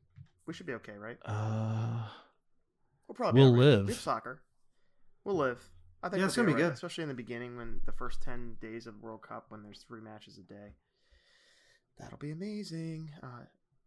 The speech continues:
Speaker 1: but also be at, like,
Speaker 3: Is the
Speaker 2: We should
Speaker 3: timing
Speaker 2: do, we
Speaker 3: that
Speaker 2: should, we
Speaker 3: off?
Speaker 2: should,
Speaker 3: I
Speaker 2: uh,
Speaker 3: don't
Speaker 2: we
Speaker 3: think the
Speaker 2: should, like,
Speaker 3: timing was
Speaker 2: mix
Speaker 3: that
Speaker 2: up
Speaker 3: off.
Speaker 2: format for the World Cup thing.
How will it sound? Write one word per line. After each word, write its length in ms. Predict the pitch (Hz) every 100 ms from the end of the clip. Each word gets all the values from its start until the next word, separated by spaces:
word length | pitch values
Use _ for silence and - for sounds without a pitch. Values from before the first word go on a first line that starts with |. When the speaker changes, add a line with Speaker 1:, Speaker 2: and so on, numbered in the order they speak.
| _ _ -
Speaker 1:
but 120 | 147
also 220 | 151 147
be 160 | 131 131
at, 100 | 123
like, 260 | 113 107 -
Speaker 3:
Is 140 | 233
the 80 | -
Speaker 2:
We 60 | 151
should 140 | 196
Speaker 3:
timing 200 | 202 160
Speaker 2:
do, 120 | 160
we 60 | 151
Speaker 3:
that 140 | - -
Speaker 2:
should, 120 | 156
we 40 | 190 135
Speaker 3:
off? 20 |
Speaker 2:
should, 240 | - 147
Speaker 3:
I 40 | 131
Speaker 2:
uh, 140 | 117
Speaker 3:
don't 80 | 113
Speaker 2:
we 40 | 123
Speaker 3:
think 40 |
the 40 | -
Speaker 2:
should, 200 | 127 117
like, 80 | 107
Speaker 3:
timing 120 | 104
was 40 | 113
Speaker 2:
mix 100 | 175
Speaker 3:
that 60 | 113
Speaker 2:
up 60 | -
Speaker 3:
off. 80 | -
Speaker 2:
format 420 | 104 98 95 -
for 160 | - 104
the 180 | 101
World 280 | 101 107 104
Cup 320 | - 107 - -
thing. 280 | 104 101